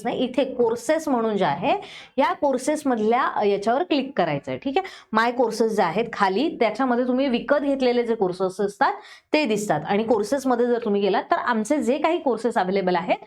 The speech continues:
ते तुम्हाला लक्षात येतात, ठीक आहे? तो कोर्सेसवर तुम्ही क्लिक केलं, कोर्सेसवर क्लिक केल्यानंतर तुम्हाला अशा पद्धतीने आमचे सगळे कोर्सेस जे आहेत,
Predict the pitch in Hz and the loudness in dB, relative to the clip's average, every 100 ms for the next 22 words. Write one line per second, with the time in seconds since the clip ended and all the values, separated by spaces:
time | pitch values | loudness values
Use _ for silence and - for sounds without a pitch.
0 | _ - - 247 220 208 226 247 - 175 | _ -10 -2 0 2 2 2 0 0 -2
1 | 165 - 143 - 339 359 427 427 - _ | -2 -4 -6 -2 0 2 -2 -4 -20 _
2 | 330 320 262 262 302 311 302 294 311 277 | -2 2 2 2 0 0 0 0 0 0
3 | 277 277 277 311 302 262 254 359 330 359 | 0 0 0 0 0 0 0 -2 0 0
4 | 339 277 269 240 190 185 175 170 170 247 | 0 -2 0 0 2 2 0 0 0 0
5 | 370 - - - - 233 254 302 226 - | -2 -6 -20 -10 -2 2 2 2 0 0
6 | 262 220 208 214 214 240 190 247 - 190 | 0 0 0 0 2 2 0 0 -2 0
7 | 247 254 185 - 214 196 175 156 | 0 2 -2 0 0 2 0 -2